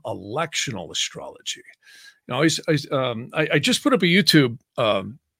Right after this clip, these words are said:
video just before I, I came on the show here tonight, and it's about that, that the planets, can the planets actually have good and evil? If you go to my YouTube channel, Jeff Harmon, Astrologer, Astrology, you'll, you'll see it. It's the latest one up.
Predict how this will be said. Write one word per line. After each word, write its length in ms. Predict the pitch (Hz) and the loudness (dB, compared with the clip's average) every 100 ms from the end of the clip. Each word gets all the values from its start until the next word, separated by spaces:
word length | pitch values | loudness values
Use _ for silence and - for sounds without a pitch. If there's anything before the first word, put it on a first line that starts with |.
| _ - | _ -8
video 420 | 151 147 156 135 107 | 4 8 8 8 6
just 300 | - 202 - | 6 6 8
before 460 | 165 170 139 135 - | 4 6 4 2 -6
I, 120 | 123 131 | -6 -4
I 100 | 127 | -4
came 240 | 156 143 | -2 -2
on 80 | 120 | -4
the 60 | |
show 240 | 101 214 220 | -2 2 2
here 180 | 147 110 | 0 -4
tonight, 320 | 113 98 98 _ - - - - | -6 -8 -10 _ -20 -20 -2 6
and 80 | |
it's 140 | 185 - | 6 6
about 400 | 135 196 220 208 | 4 4 4 4
that, 240 | 98 95 | 2 0
that 100 | 156 | -2
the 80 | 165 | -2
planets, 640 | 156 180 202 226 214 - - - - - | -2 0 2 4 4 0 -2 -12 -20 -14
can 160 | - 233 | 0 4
the 80 | 233 | 4
planets 440 | - 233 247 240 | 4 2 4 2
actually 360 | - 208 - 180 | 2 0 2 2
have 400 | 120 180 151 131 | 2 0 0 0
good 240 | 113 160 | 6 8
and 160 | 151 135 | 8 6
evil? 360 | 151 139 82 76 | 4 2 0 -2
If 80 | |
you 80 | 160 | 0
go 160 | 156 196 | 2 2
to 60 | |
my 120 | 170 139 | 2 2
YouTube 440 | 143 160 160 123 | 0 2 2 0
channel, 300 | - 123 107 | -2 -4 -4
Jeff 280 | 98 139 120 | -6 -8 -8
Harmon, 400 | 123 135 110 95 - - | -10 -8 -8 -10 -18 -10
Astrologer, 680 | 147 - 156 135 123 120 104 | -4 -2 0 0 -2 -4 -6
Astrology, 600 | 104 - 110 98 110 143 - - - - | -6 -6 -6 -8 -8 -10 -12 -18 -16 2
you'll, 240 | 170 156 | 4 4
you'll 300 | 143 143 123 | 4 2 2
see 300 | - - 254 | 0 2 2
it. 100 | 98 | 2
It's 100 | - | -2
the 60 | 113 | -2
latest 320 | 147 151 - | 0 0 -2
one 140 | 151 | -6
up. 120 | 127 | -6